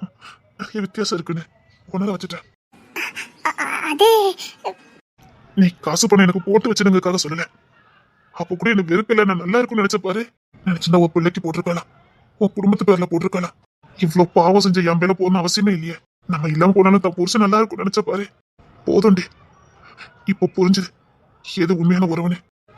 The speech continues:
Speaker 1: கட்டினவா கட்டினவா தான், இடையில வந்தவா இடையில வந்தவா தான். என்னைக்கும் கெட்டினவளுக்கு ஈடா எவ்வளவு ஆக முடியாது, அவ கால் தூசிக்கு எவ்வளவு ஆக முடியாது, கெட்டினவளுக்கு ஈடா அம்மாவை கூட வைக்க முடியாது. அதுக்கு மேல உள்ளவ தான் கெட்டினவா மனைவி.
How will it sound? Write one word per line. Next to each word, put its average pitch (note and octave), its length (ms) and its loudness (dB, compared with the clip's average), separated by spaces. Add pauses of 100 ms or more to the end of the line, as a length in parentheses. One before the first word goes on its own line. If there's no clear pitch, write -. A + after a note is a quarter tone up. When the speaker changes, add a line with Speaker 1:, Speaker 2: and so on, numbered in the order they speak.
(100)
Speaker 1:
கட்டினவா F3 480 6
கட்டினவா F3 400 2
தான், F3+ 120 0 (560)
இடையில F3+ 360 0
வந்தவா E3+ 280 0 (100)
இடையில E3+ 240 -2
வந்தவா D#3+ 260 -4
தான். - 100 -18 (520)
என்னைக்கும் E3+ 440 4
கெட்டினவளுக்கு F3+ 460 0
ஈடா E3+ 120 4 (160)
எவ்வளவு F3 300 2
ஆக D#3+ 180 -2
முடியாது, D#3+ 260 -10 (300)
அவ D#3+ 140 4 (120)
கால் F#3+ 220 4
தூசிக்கு G3 300 0 (100)
எவ்வளவு G#3+ 280 4
ஆக F3 160 -2
முடியாது, D#3+ 240 -10 (400)
கெட்டினவளுக்கு E3+ 420 4
ஈடா E3 160 4
அம்மாவை F3+ 260 4
கூட G3+ 140 4
வைக்க E3+ 200 -6
முடியாது. D#3 240 -8 (520)
அதுக்கு F3 240 -6 (100)
மேல F3+ 160 0
உள்ளவ E3 240 0
தான் F3 120 -6
கெட்டினவா E3+ 340 -6 (500)
மனைவி. F#3 280 -8